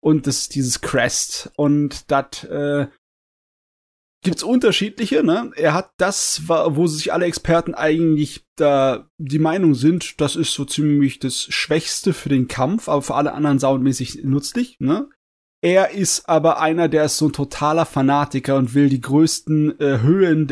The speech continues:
äh, von magischer Kraft erreichen, ne? Und nachdem er sein, äh, sein Crest vollkommen ausgenutzt hat in seinem Leben und das, äh, erreicht hat, was er mit erreichen konnte, und so ein legendärer Superheld geworden ist, der auch das Dämonenvolk, das Böse der, der Fantasy-Welt so an den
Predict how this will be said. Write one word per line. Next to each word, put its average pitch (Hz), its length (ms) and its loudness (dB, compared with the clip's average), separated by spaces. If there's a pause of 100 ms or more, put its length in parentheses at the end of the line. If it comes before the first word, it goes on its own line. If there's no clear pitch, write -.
äh, 143 140 0
von 135 180 0
magischer 143 380 0
Kraft - 360 -8
erreichen, 131 480 -4
ne? 156 240 0 (500)
Und 160 140 2
nachdem 170 400 0
er 165 120 4
sein, 151 420 2
äh, 143 400 0
sein 139 220 2
Crest - 340 0
vollkommen 180 400 -2
ausgenutzt 147 640 0
hat - 140 -2
in 127 100 0
seinem 123 260 0
Leben 156 380 0
und 143 320 2
das, - 260 -2 (100)
äh, 147 60 -2
erreicht 139 680 -4
hat, - 180 -6
was 156 140 -4
er 147 60 0
mit 135 80 -2
erreichen 135 340 -2
konnte, 127 360 -2 (360)
und 139 100 0
so 147 200 4
ein 143 80 6
legendärer 151 680 2
Superheld 131 480 -2
geworden 123 420 0
ist, - 280 0
der 131 180 2
auch 131 200 0 (340)
das 139 140 2
Dämonenvolk, 147 880 2
das 135 140 -6
Böse 139 420 4
der, 131 300 4
der 127 280 2
Fantasy-Welt 127 600 0
so 135 140 0
an 135 180 2
den 127 260 2